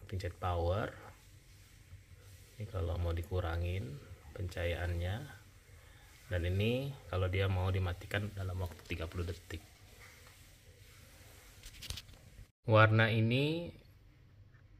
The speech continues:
sepuluh persen, lima puluh persen, dan seratus persen ya. Bisa bolak-balik. Ini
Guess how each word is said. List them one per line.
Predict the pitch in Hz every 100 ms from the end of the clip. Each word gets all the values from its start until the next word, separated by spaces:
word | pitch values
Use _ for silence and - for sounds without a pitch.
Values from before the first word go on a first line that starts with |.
| -
sepuluh | - - 107 107
persen, | 107 101 - 123 135 131
lima | 95 98
puluh | - 104
persen, | 98 98 - 123 120
dan | 104 98 92
seratus | 92 - 101 -
persen | 95 - 107 95
ya. | 90 101 - -
Bisa | 92 - 85 82
bolak-balik. | 80 80 85 - 80 80 101 107 - - - - - - - - -
Ini | 104